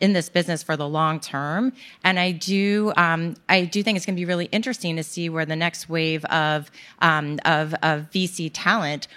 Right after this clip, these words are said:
are they gonna choose to go to the bigger multi-stage firms? Are they gonna start their own? Are they gonna join some of these smaller, nimbler, awesome teams? Um, so I think there is gonna be a shift, and I don't necessarily think the multi-stage firms will dominate, but I'm biased. <laughs>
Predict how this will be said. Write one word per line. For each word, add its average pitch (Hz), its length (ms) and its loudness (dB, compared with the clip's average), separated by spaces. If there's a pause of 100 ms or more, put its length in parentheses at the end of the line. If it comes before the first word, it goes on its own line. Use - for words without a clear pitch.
(200)
are 208 120 6
they 247 100 6
gonna 175 220 0
choose 151 540 -4
to 170 80 -4
go 151 180 0
to 151 160 -4
the 151 140 0
bigger 147 280 -2
multi-stage 147 600 -6
firms? 143 320 -2 (280)
Are 208 180 6
they 226 80 2
gonna 156 200 -2
start 147 320 -2
their 147 140 -2
own? 147 340 -4
Are 180 120 4
they 208 120 2
gonna 175 180 0
join 151 340 -2
some 160 160 -4
of 156 60 -6
these 151 180 -2
smaller, 147 440 -4
nimbler, 151 500 -2 (420)
awesome 151 380 -2
teams? 190 560 -2
Um, 156 240 0
so 165 160 0
I 165 80 2
think 233 200 -2
there 185 120 0
is 175 140 -4
gonna 160 160 -4
be 151 160 -4
a 147 60 -4
shift, 147 300 -6
and 147 140 -4
I 156 40 -2
don't 160 180 -2
necessarily 147 460 -4
think 147 240 -8
the 147 60 -6
multi-stage 143 560 -8
firms 143 300 -8
will - 80 -8
dominate, - 540 -8 (420)
but 147 100 0
I'm 143 100 0
biased. - 440 -4 (260)
<laughs> 254 140 4